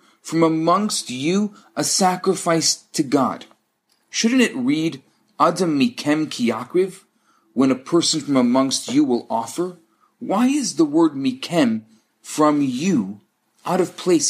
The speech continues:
here? As it turns out, maybe that little misplaced words gives us a whole new appreciation of what sacrifices are supposed to be about.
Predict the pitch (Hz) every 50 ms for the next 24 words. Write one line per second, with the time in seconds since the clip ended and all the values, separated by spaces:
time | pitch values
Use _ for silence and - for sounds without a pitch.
0 | - 98 - - - - _ _ _ _ _ _ _ _ _ _ _ _ _ _
1 | _ _ _ - 175 196 190 190 170 180 - - 147 131 120 107 107 95 85 87
2 | 92 - - 123 147 165 165 156 156 143 135 123 - - - _ _ - 117 117
3 | - 120 127 151 156 147 131 117 120 127 123 - - - - 123 113 107 - 110
4 | 107 110 107 104 98 - - - - 180 196 170 160 180 175 165 156 - - -
5 | - _ _ _ _ _ _ _ _ _ 131 107 - - 220 240 233 196 170 165
6 | 165 165 156 - - - 156 147 139 - 135 127 139 143 147 156 - - 98 82
7 | - - _ _ _ _ _ _ 123 123 117 131 147 143 143 - - - 165 151
8 | 170 175 - - 135 127 - 104 92 90 - - 95 90 - - - - - -
9 | _ - - 143 143 - 170 - - 185 190 - - - 143 120 - 139 117 -
10 | - 117 104 92 - - - - - - -